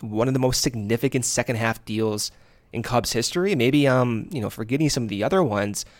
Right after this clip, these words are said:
but at least in my lifetime, you know, you look back in two thousand three, you had Aramis Ramirez,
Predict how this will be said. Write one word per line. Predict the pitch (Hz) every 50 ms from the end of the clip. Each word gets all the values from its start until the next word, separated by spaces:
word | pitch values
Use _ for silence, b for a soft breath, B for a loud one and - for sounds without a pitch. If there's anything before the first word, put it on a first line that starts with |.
| b b b b b _
but | 127
at | 127 131
least | 147 143 - 156
in | 113
my | 101 95 110 131 151
lifetime, | 151 151 151 151 - - 165 160 156
you | 135
know, | 113 101 95
you | 95 78 113 113
look | 131 131 - -
back | 117 113 113 113 - -
in | 104 92 98 - _ _ _
two | - 123
thousand | 113 110 104 101 95 104 98
three, | 107 113 123 120
you | 110 104
had | 98
Aramis | 95 98 95 98 95 - - -
Ramirez, | 107 110 120 120 120 123 123 120 120 B